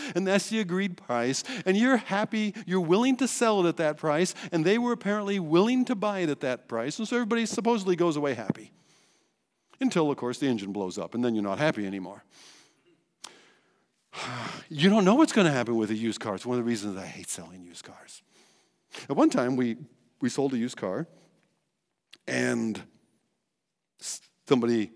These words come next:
said, "Well, would you take this much for it?" And we said,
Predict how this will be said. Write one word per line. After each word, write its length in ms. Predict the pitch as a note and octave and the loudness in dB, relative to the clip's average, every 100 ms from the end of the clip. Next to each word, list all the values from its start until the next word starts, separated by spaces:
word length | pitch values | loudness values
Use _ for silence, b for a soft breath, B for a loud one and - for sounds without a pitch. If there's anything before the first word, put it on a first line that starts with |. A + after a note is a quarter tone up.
| _ _ | _ _
said, 360 | - G#2+ G#2+ G#2+ | -6 -4 -4 0
"Well, 240 | A2 A#2 | 0 0
would 240 | B2 C3 | 0 -2
you 80 | C3 | -2
take 300 | - E3 - | 0 -2 0
this 180 | D#3 - | -4 -2
much 180 | F#3+ - | -2 -2
for 280 | - G3 C4+ | -4 -2 -2
it?" 160 | - b b b b b b b b - | -6 b b b b b b b b -8
And 120 | C#3 | -6
we 60 | |
said, 360 | - C#3 B2 | 0 2 2